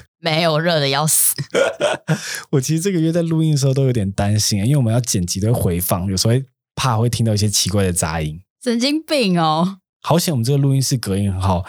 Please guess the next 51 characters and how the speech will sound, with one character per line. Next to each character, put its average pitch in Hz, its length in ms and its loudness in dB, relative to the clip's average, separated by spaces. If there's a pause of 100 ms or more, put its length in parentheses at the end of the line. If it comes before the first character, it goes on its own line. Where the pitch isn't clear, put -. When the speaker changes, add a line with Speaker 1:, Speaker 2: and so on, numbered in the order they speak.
(100)
Speaker 2:
还 107 160 0
做 143 160 2
了 127 60 2
很 101 80 0
多 110 100 -2
吸 - 240 0
音 110 100 2
材 90 200 -4
质， 82 240 -2
所 123 120 2
以 117 60 4
我 - 20 2
们 98 160 0 (320)
几 123 160 0
乎 113 160 0
不 107 120 -2
会 110 60 2
有 101 40 0
任 101 100 0
何 101 140 -2
杂 82 240 -2
音。 90 180 -2 (100)
Speaker 1:
我 269 100 0
以 - 20 2
为 220 120 2
你 180 60 0
要 170 160 0
说 190 220 0
有 170 220 0
黄 147 260 -2
光 165 260 -2
让 175 160 2
你 156 80 2
很 160 220 2
温 151 300 0
暖 151 220 2
嘞， - 140 -4 (140)
但 349 160 0
是 359 60 0
我 240 180 2
比 151 80 -6
较 170 180 0
怕 185 340 0
的 147 40 -2
是 170 160 -2
玩 131 240 0
水 - 200 0
这 - 80 -4
件 107 220 0
事 127 200 0
情， - 340 -4